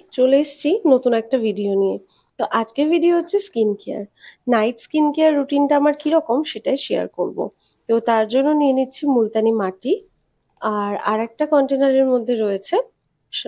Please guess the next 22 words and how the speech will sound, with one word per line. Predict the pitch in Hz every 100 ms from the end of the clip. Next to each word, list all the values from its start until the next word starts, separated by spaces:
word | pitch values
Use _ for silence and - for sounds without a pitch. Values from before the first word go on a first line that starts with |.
| 208
বেসন | 214 202 - 269 440 - -
আর | 220 220
চালের | 220 196 202 190
গুঁড়ো | 214 339 466
মিক্স | 254 220 -
করা। | - 165 104 - _ _ _ _
তো | 233
এটা | - 269 311
আমি | 320 349 349 - _ _ _ _ _ _ _
খুব | 302 320 - _
কয়েকদিনের | 254 226 226 240 269 277
মধ্যেই | 254 202 247 269
শুরু | - 247
করেছি, | 226 202 196 - 302 370 _ _ _ _ _ -
just | 269 269 - -
three | - 277 262
four | 254 214
days | 254 240
হয়েছে | 226 233
আমার | 220 226
ইউজ | 220 208
করা। | - 214 196